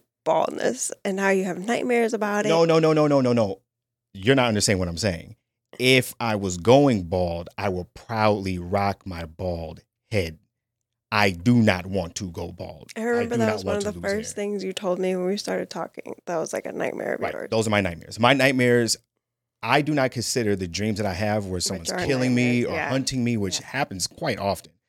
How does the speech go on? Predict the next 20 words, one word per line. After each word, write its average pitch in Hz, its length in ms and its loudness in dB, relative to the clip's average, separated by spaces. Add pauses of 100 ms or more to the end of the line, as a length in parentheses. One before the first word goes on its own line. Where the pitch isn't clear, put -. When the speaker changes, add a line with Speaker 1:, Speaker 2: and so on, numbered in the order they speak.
(400)
Speaker 2:
That's 147 360 0
regular 95 440 0
shit. 90 300 -2
Like, 92 160 -8
I 104 100 2
wake 107 320 0
up 95 160 -2 (220)
Speaker 1:
<sighs> - 220 -20
Speaker 2:
fine. 85 340 -8 (500)
Like, 175 100 -4
"Oh, 131 140 6
yeah, 104 220 4
it 95 40 -6
was 107 120 -2
just 110 220 -6
a 107 220 -4
regular 113 320 -2
night 117 180 0
of 113 80 -2
sleeping." 87 380 -8